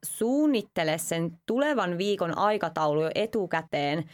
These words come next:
Esimerkiksi vaikka jos sulla on tämmönen kalenteri, niin sinne. Ja tässä muista se realistisuus. Eli aseta itsellesi niitä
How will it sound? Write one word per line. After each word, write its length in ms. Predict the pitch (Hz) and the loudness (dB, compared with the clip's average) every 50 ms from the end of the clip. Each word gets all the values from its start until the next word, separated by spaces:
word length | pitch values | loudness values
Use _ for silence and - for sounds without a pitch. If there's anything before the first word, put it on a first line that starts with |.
| - - _ _ - | -20 -20 _ _ -2
Esimerkiksi 680 | - 214 214 262 269 247 214 180 170 170 165 - - - | 0 0 2 2 2 2 2 0 0 -4 -6 -6 -4 -2
vaikka 260 | 151 165 170 170 - 254 | 0 0 0 0 0 0
jos 200 | 285 320 - - | 0 0 0 0
sulla 180 | 226 214 208 | 2 2 2
on 80 | 185 175 | 2 2
tämmönen 340 | 170 170 165 160 160 160 151 | 0 0 0 0 0 0 2
kalenteri, 640 | 175 170 165 160 156 151 160 170 170 170 175 185 - - | 2 2 2 2 2 0 0 -2 -2 -2 -2 -4 -4 -4
niin 220 | 165 160 - - - - | -4 -4 -4 -4 -6 -6
sinne. 500 | - - 180 165 160 165 175 185 190 170 - _ _ _ _ _ _ - | -2 -2 0 0 0 0 0 0 -2 -4 -8 _ _ _ _ _ _ 0
Ja 180 | 175 170 160 - - _ _ | 0 0 0 0 -4 _ _
tässä 320 | - 202 220 233 - - 220 | 0 0 0 0 0 -2 0
muista 460 | 202 202 214 254 294 339 - - 190 | 0 2 2 0 0 0 -2 -4 -4
se 200 | 185 - 180 175 | -4 -2 -2 0
realistisuus. 1080 | 170 180 180 175 170 156 147 139 151 151 - - - - - - 175 151 185 - - - _ _ _ _ _ - | 2 2 4 4 4 4 2 0 -2 -4 -6 -8 -8 -6 -4 -2 -2 -2 -2 -4 -6 -10 _ _ _ _ _ -2
Eli 240 | 156 165 170 170 - - | 0 2 2 0 0 0
aseta 360 | - 196 - 269 269 269 196 - | -2 0 0 0 2 2 0 0
itsellesi 460 | - 196 - 226 208 180 165 160 - | 0 0 0 2 2 2 0 0 -2
niitä 300 | 170 165 160 151 165 - | -2 -2 0 0 -2 -2